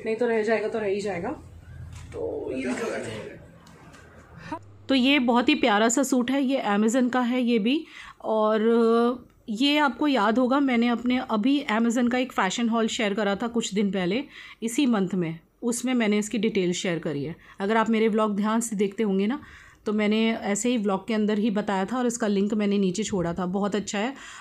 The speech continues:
और मैंने इसके साथ मेरा bag ले लिया है। आज बहुत ज़्यादा खुश हैं हम लोग,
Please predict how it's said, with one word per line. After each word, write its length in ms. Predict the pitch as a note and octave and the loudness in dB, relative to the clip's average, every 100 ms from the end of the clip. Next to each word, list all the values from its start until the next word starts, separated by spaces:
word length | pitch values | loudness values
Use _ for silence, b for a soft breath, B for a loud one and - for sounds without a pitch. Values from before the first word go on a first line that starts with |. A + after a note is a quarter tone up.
| B | B
और 100 | G3 | -2
मैंने 180 | G3+ G#3 | 0 0
इसके 200 | A3+ A#3+ | 0 -2
साथ 200 | A#3 G#3 A3 | -2 -2 0
मेरा 160 | G#3+ | -2
bag 320 | G#3 G3 F#3 G#3+ | 0 0 0 0
ले 140 | G#3+ | 0
लिया 200 | G3+ G#3 | 0 0
है। 220 | G#3 A#3+ - | -2 -4 0
आज 260 | G3 G#3+ | 2 2
बहुत 400 | G3 G#3+ G#3 A3+ | 0 0 2 0
ज़्यादा 260 | G#3+ G3 A3+ | 0 0 -2
खुश 320 | A#3 A#3+ B3 | 0 0 0
हैं 60 | A#3 | 0
हम 220 | A3+ G#3 | 2 2
लोग, 200 | A#3 | 2